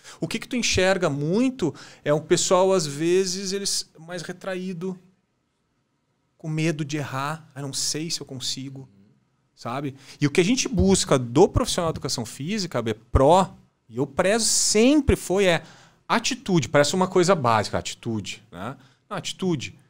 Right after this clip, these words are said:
Dentro de uma área de treino, com a, eu também, a gente sempre fala isso, que é tu atender bem o teu aluno, tu ser gente boa, ser agradável, ser bom tecnicamente, ser pontual,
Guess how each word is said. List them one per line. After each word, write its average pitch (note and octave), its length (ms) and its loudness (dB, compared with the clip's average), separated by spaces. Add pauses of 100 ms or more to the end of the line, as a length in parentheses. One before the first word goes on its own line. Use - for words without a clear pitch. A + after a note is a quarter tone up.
(480)
Dentro A#3 240 4
de C#4 60 -4
uma A#3+ 120 2
área F#3+ 200 2
de C3+ 100 -4
treino, D3+ 680 -2 (840)
com C3 160 -4
a, C3+ 40 0
eu A#2+ 360 -8
também, C3 280 0
a C3 40 -2
gente C#3 100 -2
sempre D3 180 -4
fala C3 220 -4
isso, C#3 160 -4
que - 80 -4
é B2+ 180 2 (640)
tu E3+ 140 2
atender E3+ 380 2
bem G3+ 440 2 (240)
o E3 60 -16
teu F3 160 0
aluno, C3 420 0 (880)
tu C3 120 -8
ser F#3+ 640 0 (500)
gente E3 260 -2
boa, C#3 460 4 (1040)
ser - 160 2
agradável, C#3+ 800 0 (540)
ser - 180 0
bom E3+ 240 0
tecnicamente, D#3+ 1080 -4 (720)
ser - 180 0
pontual, D3+ 760 2